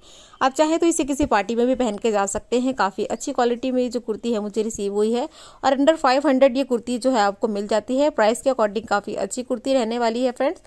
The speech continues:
तो चलिए देखते हैं कैसे रिसीव हुई है कुर्ती हमें। इसमें अगर साइज़ की बात करें फ्रेंड्स, तो काफ़ी सारे साइजेस आपको मिल जाते हैं, स्मॉल से लेके फ़ाइव एक्सएल, सिक्स एक्सएल तक साइजेस इसमें अवेलेबल है। तो प्लस साइज वालों को कोई भी चिंता करने की ज़रूरत नहीं है, आप चाहे तो इस कुर्ती को ले सकते हैं।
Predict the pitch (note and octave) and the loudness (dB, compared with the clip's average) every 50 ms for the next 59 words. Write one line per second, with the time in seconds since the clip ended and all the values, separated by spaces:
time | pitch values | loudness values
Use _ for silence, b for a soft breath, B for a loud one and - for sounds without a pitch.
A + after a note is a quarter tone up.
0 | B B B B B B - C4+ - D4+ C#4 D4+ D#4 C4 C4+ B3+ C4 C#4 D4+ D#4+ | B B B B B B -6 0 2 2 4 4 4 4 4 4 4 4 4 4
1 | D#4+ D#4 B3 A#3 A#3 - C4 C4 C4 B3 B3+ B3 A#3 B3 B3 A#3+ B3 C4 C4 B3+ | 4 4 2 2 4 4 2 2 2 2 0 0 0 2 2 4 4 4 2 0
2 | C4 - A#3+ G3 - - A#3+ C4 B3 A#3+ C4 F4 - - _ _ _ - _ b | -2 -4 -6 -6 -4 -2 0 0 2 0 0 -2 -4 -8 _ _ _ -20 _ b
3 | b b b b b b b b b D#4 - F4 F4+ F#4+ F4+ D4 E4+ E4+ - D4+ | b b b b b b b b b -2 0 2 2 2 2 2 0 0 2 2
4 | B3+ C4+ C4+ - - C#4+ D4 C#4+ C#4+ - - C4 B3+ D4 D4 D#4 D4 D4 D4 - | 2 2 2 -2 0 2 2 2 4 4 2 4 4 4 4 4 4 4 2 -2
5 | C4+ - A#3 B3 - C#4 - C#4+ B3+ B3 C4 - A3+ A3 A#3 B3+ A#3+ A3 G#3 - | 0 0 0 0 0 0 0 2 4 4 4 2 0 0 0 0 0 0 0 0
6 | - A#3 A3 A3 A#3 A#3 A3+ G#3+ A3 - B3+ C4 B3+ B3+ B3+ A#3+ G#3+ G#3 G#3+ A3+ | -2 -2 -2 -2 0 0 0 0 0 0 -2 0 -2 -2 -2 0 2 2 2 2
7 | - C4 A#3 A3 G#3+ G#3 - B3 B3+ B3+ B B B B B - A#3 A#3+ B3 B3+ | 0 -2 0 0 -2 0 0 0 0 0 B B B B B 2 4 4 4 4
8 | B3 B3 - C4+ C4+ C4 C#4 C4+ - - A#3+ A3 - B3+ A#3 - B3 A#3 - A#3 | 2 2 0 0 0 0 -2 -2 -2 -2 -2 -2 -4 -6 -4 -4 -4 -2 -2 -2
9 | G3 G#3 G3 A3+ G#3+ A3+ A3 - A#3 A3 G#3 F#3 G#3 G3+ G3 G3+ G3 A3+ A#3+ B3+ | -2 -2 -2 -4 -6 -6 -6 -2 -2 -2 0 0 -2 -2 -2 0 0 0 0 2
10 | C4 C4 C#4 D4 C4+ B3+ A#3 A#3+ - - A#3 A3 A3 G3 G#3+ G3+ G3+ G#3+ A3 - | 0 0 0 -2 -2 0 -2 -2 0 0 0 0 0 0 0 0 0 0 -2 -2
11 | A#3+ A#3 A#3 G#3+ G3+ A3 G3 A3+ - A3+ G#3+ G#3 G#3+ G#3+ G3+ G#3 G3 G#3 G3+ G#3 | -4 -2 0 -2 -2 -2 -4 -8 -8 -8 -4 -4 -2 -2 -2 -2 -4 -6 -6 -6
12 | F#3 G3+ G#3+ G3+ - - G#3 A3 A#3+ C4+ C#4+ E4 F4 C4 - - - G#3+ G#3+ G#3 | -6 -6 -6 -6 -6 -6 -4 -2 -2 -2 0 0 0 -2 -2 0 -2 -2 0 -2
13 | G3 - G#3+ G#3 - - G#3+ G3 - A3 G3 - G#3+ G#3 G3+ G3 G#3+ - A3+ G#3 | -2 -6 -8 -8 -8 -10 -12 -10 -8 -10 -6 -6 -4 -4 -2 -4 -4 -4 -6 -6
14 | - - A#3+ C4 C4+ C#4+ | -4 -4 -2 -2 -2 -4